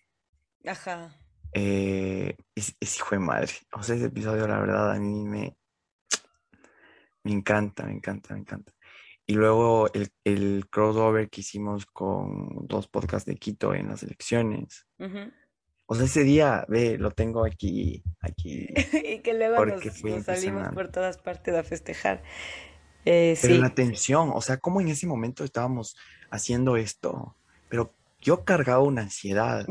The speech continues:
Speaker 1: Teníamos
Speaker 2: O sea,
Speaker 1: la tele prendida atrás, <laughs> viendo lo que pasaba.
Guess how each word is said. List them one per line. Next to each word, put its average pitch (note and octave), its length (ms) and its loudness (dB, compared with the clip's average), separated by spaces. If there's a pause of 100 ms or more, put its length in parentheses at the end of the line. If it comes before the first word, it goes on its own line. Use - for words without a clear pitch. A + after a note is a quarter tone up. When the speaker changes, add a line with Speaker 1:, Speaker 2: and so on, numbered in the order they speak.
Speaker 1:
Teníamos C#4 440 10
Speaker 2:
O - 20 8
sea, A#3+ 40 10
Speaker 1:
la C3 100 6
tele C#4+ 380 6
prendida A#3 480 0
atrás, C4 300 -2
<laughs> - 380 0
viendo D#4 320 0
lo D#4 160 -4
que A#3 120 -4
pasaba. G#3+ 600 -4